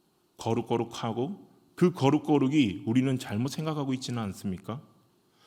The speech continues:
나에게 뭔가 무거운 멍에가 짊어지고 아니면 뭔가 영광이 짊어지어서 "그래, 나는 이제 제사장이다." 이러면서 그냥 무겁게 그 자리를 차지하고 계시겠습니까? 우리 하나님은 분명히 말씀하셨습니다.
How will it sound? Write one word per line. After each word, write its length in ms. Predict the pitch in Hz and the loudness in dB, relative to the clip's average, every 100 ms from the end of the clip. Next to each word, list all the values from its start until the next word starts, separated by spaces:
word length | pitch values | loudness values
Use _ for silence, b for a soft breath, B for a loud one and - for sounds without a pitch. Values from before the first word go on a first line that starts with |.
| B B - | B B 0
나에게 340 | 120 127 131 | 4 4 4
뭔가 420 | 123 120 135 139 131 | 2 2 2 2 2
무거운 560 | 117 120 139 147 139 | 2 4 4 4 4
멍에가 380 | 117 127 139 135 | 4 4 2 -2
짊어지고 840 | - 127 131 120 123 139 175 - - b b b b b b _ | -2 -2 -2 -2 -4 -4 -4 -8 -20 b b b b b b _
아니면 380 | 117 127 135 123 | 2 2 2 2
뭔가 360 | 123 143 143 | 2 2 2
영광이 480 | 107 117 127 151 156 | 2 2 2 0 -2
짊어지어서 880 | - 143 143 131 123 120 135 175 - - _ _ | -4 -2 -2 -2 -2 -2 -2 -6 -8 -20 _ _
"그래, 320 | - 110 90 | -8 -6 -4
나는 260 | 95 117 120 | -2 0 0
이제 200 | 113 113 | 0 -2
제사장이다." 920 | - 123 160 143 127 110 104 90 90 B B B B | -2 -2 -2 -2 -4 -6 -8 -8 -12 B B B B
이러면서 680 | 175 180 175 175 214 - - - - | 4 4 2 0 -2 -4 -14 -20 -4
그냥 360 | 131 139 131 | -2 0 -2
무겁게 440 | 110 123 135 143 143 | 2 2 2 -2 -2
그 200 | - 135 | 0 0
자리를 540 | 127 117 117 131 - | 0 -2 -2 -4 -6
차지하고 500 | - 151 151 139 127 | -10 -6 -4 -2 -2
계시겠습니까? 800 | 110 95 101 95 - 90 - 127 - _ _ _ _ _ _ _ _ b b b b | -2 -4 -6 -8 -8 -12 -10 -14 -14 _ _ _ _ _ _ _ _ b b b b
우리 140 | 120 156 | 4 6
하나님은 560 | 185 185 170 185 139 | 6 2 2 2 0
분명히 360 | - 131 160 175 | 0 0 0 0
말씀하셨습니다. 1000 | 131 110 - 120 123 113 98 87 95 | 0 -2 -2 -2 -2 -6 -8 -8 -12